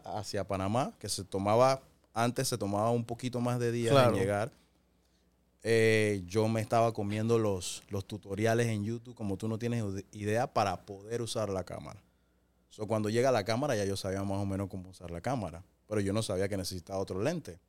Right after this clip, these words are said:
Speaker 1: Le digo yo a él, "Hey, Yanka, mira el lente que tiene, ¿qué te parece este lente?". Y él me dice, "Eso te sirve excelente como pisapapel.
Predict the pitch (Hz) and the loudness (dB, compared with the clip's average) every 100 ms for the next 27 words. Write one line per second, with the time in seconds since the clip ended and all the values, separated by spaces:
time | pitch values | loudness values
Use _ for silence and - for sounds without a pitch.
0 | _ _ _ - 117 147 165 160 165 156 | _ _ _ -2 2 4 6 6 8 8
1 | 156 160 156 - 165 165 107 104 _ 92 | 8 4 2 2 4 4 0 -8 _ -4
2 | 160 160 110 87 98 _ _ _ _ _ | -2 0 -2 -6 -10 _ _ _ _ _
3 | - 104 113 135 139 143 147 165 120 110 | -12 -2 2 4 4 4 2 -2 -2 -4
4 | 135 135 151 - _ _ _ _ _ 123 | -4 -4 -6 -8 _ _ _ _ _ 0
5 | 123 139 123 110 117 113 117 107 95 82 | 2 2 2 0 0 0 0 0 -2 -8
6 | 87 _ 101 110 120 120 120 120 147 143 | -20 _ -8 -4 -2 -2 -4 0 2 2
7 | 170 123 - 156 151 151 135 - 117 123 | 2 2 6 6 8 10 10 8 8 10
8 | 147 151 143 123 104 104 101 92 95 95 | 8 4 0 0 -2 -4 -4 -2 -2 -2
9 | 95 95 | -6 -8